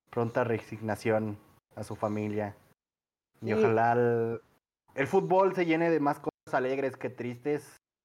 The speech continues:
Speaker 1: Liga, federación, hagan algo, chingada madre.
Speaker 2: Por favor, liga, no se hagan pendejos. Ya necesitamos mejorar. Si tenemos que mejorar como país, también tenemos que mejorar en este aspecto.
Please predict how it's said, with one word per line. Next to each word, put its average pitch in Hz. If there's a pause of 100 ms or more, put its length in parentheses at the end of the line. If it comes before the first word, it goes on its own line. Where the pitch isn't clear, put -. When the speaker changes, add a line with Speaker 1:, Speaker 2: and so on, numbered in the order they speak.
(1400)
Speaker 1:
Liga, 160
federación, 143
hagan 147
algo, 147
chingada 139
madre. 127 (1300)
Speaker 2:
Por 190
favor, 202 (160)
liga, 226
no 196
se 240
hagan 233
pendejos. 185 (680)
Ya 175
necesitamos 196 (320)
mejorar. 202 (720)
Si 220
tenemos 247
que 269
mejorar 226
como 208
país, 180
también 165
tenemos 170
que 170
mejorar 160
en 160
este 170
aspecto. 160